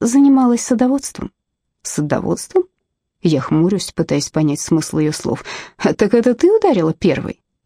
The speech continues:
Ты склонила чашу весов?" В этот момент сила начинает пульсировать во мне,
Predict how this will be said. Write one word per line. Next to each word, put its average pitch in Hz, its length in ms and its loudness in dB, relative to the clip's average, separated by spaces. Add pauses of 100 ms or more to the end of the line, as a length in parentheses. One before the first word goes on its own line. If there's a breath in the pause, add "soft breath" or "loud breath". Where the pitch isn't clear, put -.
Ты 240 480 2
склонила 233 540 2
чашу 226 320 -2
весов?" - 460 -4 (680)
В - 160 -12
этот - 240 -8
момент 165 340 0
сила 190 280 -4
начинает 180 500 0
пульсировать 185 640 -2
во 208 100 0
мне, 196 220 2